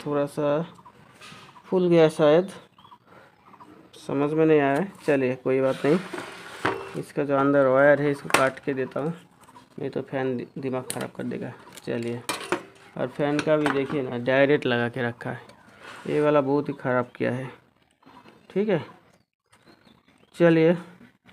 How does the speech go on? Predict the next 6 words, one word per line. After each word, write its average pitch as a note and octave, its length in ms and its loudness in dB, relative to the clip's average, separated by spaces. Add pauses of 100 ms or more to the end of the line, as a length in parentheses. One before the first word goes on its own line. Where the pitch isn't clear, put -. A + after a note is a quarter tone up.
(300)
अभी D3 260 0
हम D#3+ 200 4
इसका D3+ 280 -2
अंदर D3 260 0
जो D3 220 -2 (1600)
बस, - 240 -10